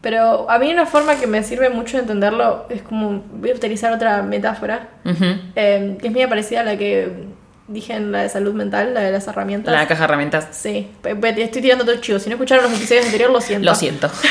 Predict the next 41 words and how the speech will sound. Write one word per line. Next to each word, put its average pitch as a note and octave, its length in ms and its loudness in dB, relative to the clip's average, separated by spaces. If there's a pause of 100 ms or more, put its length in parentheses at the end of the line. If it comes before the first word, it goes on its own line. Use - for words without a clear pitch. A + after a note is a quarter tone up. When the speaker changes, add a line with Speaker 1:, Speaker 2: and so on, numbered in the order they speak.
(800)
Speaker 1:
Em, A3 540 4
pero A#3 540 2
como A#3 120 0
que A#3+ 60 -2
yo C#4 120 4
veo D#4+ 120 4
los A#3 220 2
vínculos C4+ 440 2
y A#3+ 40 2
las A3 120 2
relaciones, A#3 500 0
como, - 200 -10
o - 120 -2
sea, G#3+ 180 2
mi G#3+ 160 -2
forma B3 360 0
de, G3+ 300 4
de G3+ 120 2
verlos, A#3 280 0
como G#3+ 140 -6
que G3+ 80 -2
los G3 100 -6
podés A3 260 -2
armar, A3+ 580 0 (360)
eh, A#3+ 140 -4
como B3+ 160 4
un C#4 80 6
set D4 240 0
de C4 160 4
Legos C4 460 4
que - 180 -2
los G3 80 0
Speaker 2:
Me - 20 -2
Speaker 1:
podés E3 240 6
Speaker 2:
encanta. D#3 240 2
Speaker 1:
armar... A#3 560 2
Ar-, G#3+ 240 0 (1500)
Speaker 2:
Armar. E3+ 300 6
Speaker 1:
Casi E3 120 8
me - 60 8
ahogo. C4 440 8